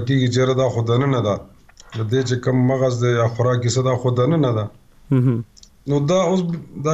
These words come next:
Speaker 1: هندوانې په دې سړکونو غاړو کې پرتې وي.
Speaker 2: مهم.
Speaker 1: آه، دلته اسپ هم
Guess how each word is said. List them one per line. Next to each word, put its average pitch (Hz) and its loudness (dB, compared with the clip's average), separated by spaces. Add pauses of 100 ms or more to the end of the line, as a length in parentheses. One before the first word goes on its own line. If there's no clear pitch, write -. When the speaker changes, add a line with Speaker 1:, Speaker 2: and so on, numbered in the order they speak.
Speaker 1:
هندوانې 160 0
په 160 -2
دې 151 0
سړکونو 151 0 (100)
غاړو 139 2
کې 127 -4
پرتې 107 0
وي. 85 -4 (240)
Speaker 2:
مهم. 120 2 (460)
Speaker 1:
آه، 131 0
دلته 156 0 (140)
اسپ 151 -2
هم 147 2